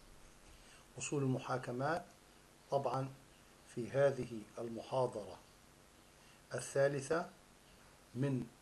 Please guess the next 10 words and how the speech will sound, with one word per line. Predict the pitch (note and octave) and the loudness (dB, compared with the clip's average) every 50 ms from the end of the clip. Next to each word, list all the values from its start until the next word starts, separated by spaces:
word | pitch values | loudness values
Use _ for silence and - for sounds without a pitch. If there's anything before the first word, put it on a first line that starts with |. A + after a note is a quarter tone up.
| - - - | -20 -10 -6
الأسبوع | B2+ B2 A#2 - - C3 - - - - - D3 D3+ C#3 A#2+ - - - - - - - - - - | -6 -6 -6 -8 -6 -4 -4 -4 -4 -6 -10 -4 -2 -2 -2 -2 -6 -16 -20 -20 -20 -20 -12 -12 -12
الثالث | B2+ - - - C#3 C#3+ C#3+ D#3 E3+ E3+ - - - - - - - - - - - - - - - - - - - - - - - - - - - | -10 -8 -2 2 4 4 4 4 0 -4 -6 -16 -18 -20 -20 -20 -20 -20 -20 -20 -20 -18 -16 -16 -16 -18 -20 -20 -20 -20 -20 -20 -20 -20 -20 -16 -10
سوف | - - D3+ C#3 B2+ - D#3 | -4 0 0 0 0 0 0
نتحدث | C#3+ C3+ C3 - - - D3 D3+ C3 C3 C#3+ C#3 C3 - - - - - - - | 0 0 0 -2 -2 -2 -2 -2 0 2 2 2 2 0 -10 -14 -16 -18 -4 2
عن | C#3+ D3 D3 C#3+ - - - - - - | 4 4 4 2 -2 -6 -14 -18 -20 0
ترقية | - D3 C3+ - - - D3 C#3 B2+ A#2+ B2 - - - - - - - - - - - | 4 4 4 4 2 -2 2 4 4 4 2 -2 -14 -20 -20 -20 -20 -20 -20 0 4 4
القضاة. | D#3+ C#3+ - D#3 C3+ B2 G#2 F2 - - - - - - - - - - - - - - - - - - - | 4 6 4 0 0 0 -2 -2 -6 -14 -20 -20 -20 -20 -20 -20 -20 -20 -20 -20 -20 -20 -20 -20 -20 -6 -2
طبعًا | - F#3 D#3 D3 D3+ F3+ G3 - - - - - - - - - - - - - - - | 0 0 2 2 2 2 0 -2 -6 -14 -20 -20 -20 -20 -20 -20 -20 -20 -20 -20 0 2
ترقية | D#3 B2+ B2+ - F3+ E3+ C#3+ - | 2 2 4 4 4 4 6 4
القاضي | D3 A#2+ - - D3 D3 D3 C#3 D3+ D#3 D#3+ E3 | 0 -4 0 2 2 2 2 2 0 -4 -4 -6